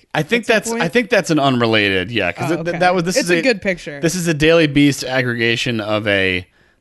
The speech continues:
Speaker 1: uh, of a C N N story, and I
Speaker 2: I
Speaker 1: don't
Speaker 2: see.
Speaker 1: know, I don't know. I, I don't know if th-, this, this foliage doesn't look like it's in Lake Tahoe either. Like, Tahoe, like, gets snow and stuff, and there's, like, palmy looking trees, kind of. So, yeah, I'm gonna go ahead and say I don't, I, I don't,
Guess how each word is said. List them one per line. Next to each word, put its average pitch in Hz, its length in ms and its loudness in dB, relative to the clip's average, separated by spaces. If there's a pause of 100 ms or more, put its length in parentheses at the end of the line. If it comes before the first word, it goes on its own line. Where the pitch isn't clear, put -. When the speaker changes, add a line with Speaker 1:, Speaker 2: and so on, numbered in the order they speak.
(140)
Speaker 1:
uh, 98 320 -2
of 110 100 -6
a 110 40 -10
C 139 240 -2
N 117 100 0
N 110 220 -2
story, 90 580 -2
and 98 140 -4
I 95 60 0
Speaker 2:
I - 20 0
Speaker 1:
don't 107 160 0
Speaker 2:
see. 113 80 -8
Speaker 1:
know, 101 320 -4
I 104 100 -2
don't 110 220 -4
know. 95 360 -4 (640)
I, 110 240 -8
I 143 40 -2
don't 165 120 -4
know 165 140 0
if 143 180 -8
th-, - 120 -20 (140)
this, 131 300 -8
this 135 260 -4
foliage 165 460 4
doesn't 170 180 2
look 165 160 0
like 160 160 0
it's 147 140 -4
in 156 260 0
Lake 151 220 0
Tahoe 160 380 4
either. 147 440 0
Like, 123 240 -6
Tahoe, 135 380 0
like, 123 160 -4
gets 120 180 -6
snow 113 340 -2
and 135 100 -4
stuff, 151 340 -2
and 127 60 -6
there's, 110 160 -8
like, 107 180 -8
palmy 123 480 -4
looking 127 420 -6
trees, 131 520 -6
kind 143 260 -10
of. 131 80 -16
So, 104 200 -12 (340)
yeah, 101 200 -2
I'm 110 140 -4
gonna 135 180 -4
go 127 80 -2
ahead 117 140 -2
and 104 80 -6
say 107 180 -4
I 98 80 0
don't, 98 120 -4
I, 98 200 -4
I 92 120 -6
don't, 87 220 -10